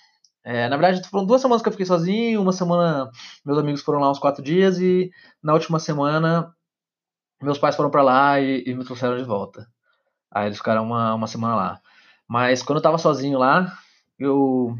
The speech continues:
tava estudando meu inglês, tava, é, finalizando as coisas pra fazer o toefl, pra ficar confiante pra fazer o toefl.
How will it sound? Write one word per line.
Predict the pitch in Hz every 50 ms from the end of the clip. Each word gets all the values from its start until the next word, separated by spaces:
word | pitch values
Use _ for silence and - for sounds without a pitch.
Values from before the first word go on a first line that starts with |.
| -
tava | - 123 120 123 127 127
estudando | 123 123 - 127 127
meu | 127 131
inglês, | 131 123 120 127 151 160
tava, | 160 131 123 120 117 117 117 113 110 107 104 104 - - _ _ _ _ _ _ _ _ _ _ _ _ _ 175 _ _ _ _ _ -
é, | 123 123 123 123 120 117
finalizando | 117 - 135 131 135 127 156 180
as | 190 185
coisas | - 175 165 160
pra | - 151
fazer | 143 - 143 127
o | 127 127 127
toefl, | 127 131 147 151 -
pra | - 131
ficar | 123 - 131 120
confiante | 117 131 123 120 127 127 123 120
pra | - 117
fazer | - 107 110
o | 113
toefl. | 113 - 120 131 135 - 156